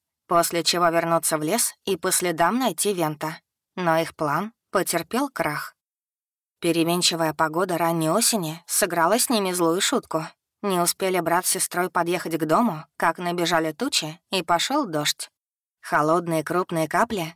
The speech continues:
барабанили по земле, превращая верхний слой грязи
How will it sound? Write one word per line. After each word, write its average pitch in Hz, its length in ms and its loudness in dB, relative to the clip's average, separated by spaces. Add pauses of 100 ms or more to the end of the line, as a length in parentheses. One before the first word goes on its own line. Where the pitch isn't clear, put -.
барабанили 170 680 2
по 226 140 -2
земле, 208 480 0 (220)
превращая 170 640 2
верхний 165 360 -2
слой 156 220 -2
грязи 160 520 -2